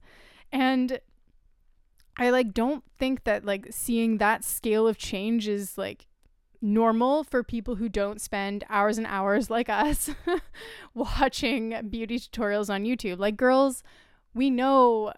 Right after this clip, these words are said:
what happens from, like, how we start looking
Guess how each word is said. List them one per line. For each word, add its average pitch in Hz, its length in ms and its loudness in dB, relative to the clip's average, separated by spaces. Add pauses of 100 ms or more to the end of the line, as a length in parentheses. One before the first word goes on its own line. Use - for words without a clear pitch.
(160)
what 233 240 0
happens 202 720 -4
from, 208 240 -6
like, 190 300 -8
how 214 180 -4
we 208 100 -2
start 214 380 -2
looking 240 580 -4